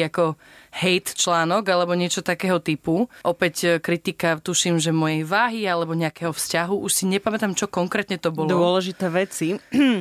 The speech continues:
Speaker 1: E, s tým, že ja, ja už som mala, som proste v ten deň sa ma to dotklo. Neviem prečo. Bežne akože viem sa s tým vysporiadať celkom rýchlo, ale v ten deň som bola fakt, že urazená. A nahrala som tako akože do telefónu, ja ešte to demo niekde u seba mám,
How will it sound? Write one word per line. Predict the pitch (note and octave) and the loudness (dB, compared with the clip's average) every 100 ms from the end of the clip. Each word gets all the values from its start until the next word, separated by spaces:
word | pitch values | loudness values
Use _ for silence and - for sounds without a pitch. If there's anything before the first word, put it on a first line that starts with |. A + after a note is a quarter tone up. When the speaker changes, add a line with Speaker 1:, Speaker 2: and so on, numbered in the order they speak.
| - | -2
Speaker 1:
E, | - A3+ A3 | -2 2 2
s | G#3 - | 0 0
tým, | - C#4 D#4 D#4 | 2 4 4 2
že | C#4 B3+ A#3+ | 2 2 2
ja, | A#3 - | 0 -2
ja | A3+ A#3+ | 0 2
už | C4 | 2
som | - C4 | 2 2
mala, | B3 A#3+ | 4 2
som | A#3 - A3+ - A#3+ A3+ | 0 -4 -2 0 0 -2
proste | - A#3+ B3 | -2 -2 -2
v | - - | -6 -2
ten | C4+ C#4+ | 2 4
deň | B3+ B3+ | 4 2
sa | A#3+ | 2
ma | A#3 A3 | -2 0
to | G#3 | 0
dotklo. | F#3+ F#3 - D3 C3 | 0 -2 0 0 2
Neviem | F#3+ G#3+ | 2 0
prečo. | G#3 F3+ F3 | 0 0 0
Bežne | E3+ A#3 C4 A#3+ | 2 4 4 4
akože | A#3+ A3+ | 2 0
viem | G#3 G#3 | 2 2
sa | A#3 | 0
s | A3 | 0
tým | G#3 | 0
vysporiadať | F3 - G#3+ G#3 G3+ G3+ | 0 -2 0 2 0 0
celkom | G3 G#3 A#3 | -2 0 0
rýchlo, | E3+ E3+ G#3+ G#3 | 0 0 0 2
ale | G3+ F#3+ | 0 -2
v | |
ten | - G#3+ | 0 0
deň | A3 G#3+ | 2 0
som | G3+ | 0
bola | F#3+ F#3 | -2 -2
fakt, | G3+ | -2
že | F#3+ | -2
urazená. | F#3+ E3 E3+ D#3+ D3+ C#3+ G#3 - | -2 0 0 0 0 0 -2 -4
A | F3+ | -2
nahrala | G3+ C4 C#4+ C4 | 0 2 2 0
som | B3 | -2
tako | G#3 A#3 A#3 | -4 -2 -2
akože | A#3 G#3 G3+ - | -2 -2 -2 -2
do | F3+ F3 | -4 -2
telefónu, | G3 A3+ A#3 - F3 F3 | 0 2 0 0 0 2
ja | E3+ - | 2 0
ešte | - G3+ | -2 -2
to | F#3+ | 0
demo | F3 G3 G3 | 2 2 2
niekde | G3 F3+ | 0 0
u | F#3 | -2
seba | F#3 A3 F3+ | 0 0 2
mám, | E3 D#3 D#3+ C#3+ E3 | 2 4 4 2 -2